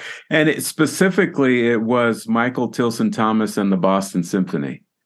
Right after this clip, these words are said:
with Vic Firth, Vic Firth on timpani, et cetera, et cetera. It just, hearing that piece just blew me away. And if I had been attracted to classical music before, that sealed it. That was just it.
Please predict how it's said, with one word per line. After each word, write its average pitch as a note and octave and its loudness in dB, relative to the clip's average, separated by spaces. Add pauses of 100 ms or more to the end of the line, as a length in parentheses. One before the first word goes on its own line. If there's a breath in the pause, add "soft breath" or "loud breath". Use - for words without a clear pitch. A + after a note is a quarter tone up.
(120)
with G2 2
Vic A2 0
Firth, G#2 -2 (140)
Vic B2 0
Firth A#2 0
on G#2 2
timpani, G2 0 (120 loud breath)
et F#2 -2
cetera, F#2+ 2
et F2 -4
cetera. E2+ -2 (920)
It B2 2
just, D#3 0 (280 loud breath)
hearing F3 4
that C3+ 0
piece A#2+ 0
just G#2+ -2
blew A2+ 4
me A2 4
away. F#2 0
And G2 0 (200 loud breath)
if A#2 0
I D3 2
had C3+ 0
been B2+ 2
attracted A#2 -2
to G#2+ -2
classical G#2 0
music G2 -2
before, G2+ 0
that A2 -2
sealed G2 0
it. D#2 -6
That G#2 0
was F#2 0
just F#2+ -2
it. F2 -2